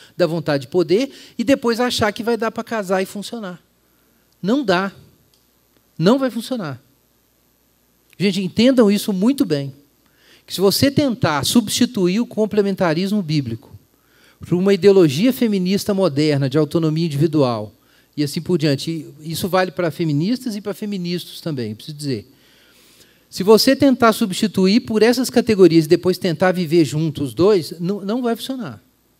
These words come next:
Isso vai dar problema. A, a não ser que um dos lados se torne uma versão de você. Né? Aí talvez, talvez funcione. Vamos lá.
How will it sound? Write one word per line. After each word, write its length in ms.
Isso 120
vai 100
dar 100
problema. 500
A, 240
a 20
não 120
ser 180
que 160
um 160
dos 180
lados 380
se 100
torne 280
uma 80
versão 440
de 100
você. 420
Né? 220
Aí 260
talvez, 800
talvez 600
funcione. 540
Vamos 180
lá. 220